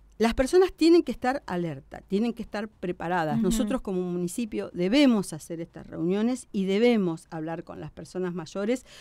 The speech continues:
Speaker 1: para ayudarlas a evitar de que las estafen, de
Speaker 2: Total.
Speaker 1: que, que caigan en un estado de son-, sobreendeudamiento que después no pueden salir
Speaker 2: Claro.
Speaker 1: de ningún modo.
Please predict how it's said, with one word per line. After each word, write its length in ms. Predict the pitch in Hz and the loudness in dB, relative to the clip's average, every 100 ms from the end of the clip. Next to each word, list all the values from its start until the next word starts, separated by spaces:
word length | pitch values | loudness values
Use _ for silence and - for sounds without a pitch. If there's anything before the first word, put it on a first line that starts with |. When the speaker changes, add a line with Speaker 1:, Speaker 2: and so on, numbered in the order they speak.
| - | -10
Speaker 1:
para 260 | - 175 175 | -2 2 0
ayudarlas 720 | 175 196 208 226 254 254 - - - - | 0 0 4 4 6 4 2 -18 -20 -12
a 100 | 190 | -2
evitar 400 | 185 190 220 233 | 0 2 2 2
de 100 | 240 - | 2 0
que 100 | 175 | -4
las 200 | 170 - | -4 -8
estafen, 720 | - 226 233 226 240 254 262 - - _ | -8 -4 -4 -2 -4 -4 -6 -10 -20 _
de 120 | 180 | -4
Speaker 2:
Total. 200 | 175 190 180 - | 0 -2 -2 -8
Speaker 1:
que, 120 | - 214 | -6 -2
que 40 | |
caigan 400 | - 247 240 214 | 4 4 6 4
en 100 | 208 | 4
un 60 | 220 | 2
estado 280 | 220 254 240 | 2 2 2
de 60 | |
son-, 320 | 233 196 185 185 | 0 -2 -2 -4
sobreendeudamiento 840 | - 185 180 185 180 180 208 254 277 | -6 -2 0 2 2 2 0 0 -2
que 120 | 196 | -4
después 400 | 170 - 214 - | -6 -4 -4 -4
no 280 | 220 185 220 | 0 0 0
pueden 300 | 196 196 196 | -4 -4 -4
salir 200 | 190 165 | -6 0
Speaker 2:
Claro. 220 | 202 190 175 | 2 2 2
Speaker 1:
de 80 | |
ningún 160 | 170 185 | 0 -2
modo. 400 | 208 196 - | -4 -8 -10